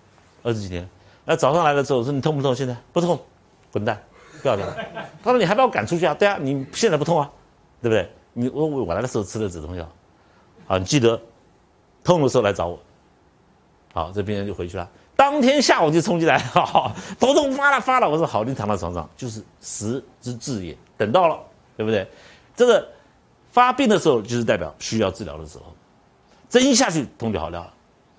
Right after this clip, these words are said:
我说：“你现在明天都不要来了，等到痛再，痛的时候再来。”结果三天以后，他痛又来了，又再来。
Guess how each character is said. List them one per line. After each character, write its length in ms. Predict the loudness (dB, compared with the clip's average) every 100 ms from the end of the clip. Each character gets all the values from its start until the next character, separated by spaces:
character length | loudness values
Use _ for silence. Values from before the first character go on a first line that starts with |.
| _ -2
我 120 | 0
说 100 | 2
：“你 60 | 2
现 160 | 2 2
在 160 | 2 -2 -10
明 160 | -6 -2
天 140 | 0
都 40 | 0
不 80 | 2
要 80 |
来 140 | 4 4
了， 80 | 2
等 160 | 0
到 60 | -2
痛 180 | -2 0
再， 100 | -2 -2 -8
痛 160 | -4
的 80 | -4
时 80 | -4
候 60 |
再 120 | -2 -2
来。” 100 | -4 -10 _ _ _ _
结 100 | 0
果 240 | 2 0 -4
三 320 | -12 -2 0
天 140 | 2 0
以 40 |
后， 100 | 0
他 80 | -2
痛 240 | -2 -4
又 80 | -4
来 120 | -2
了， 140 | -4 -6
又 100 | -8
再 140 | -4 -4
来。 120 | -6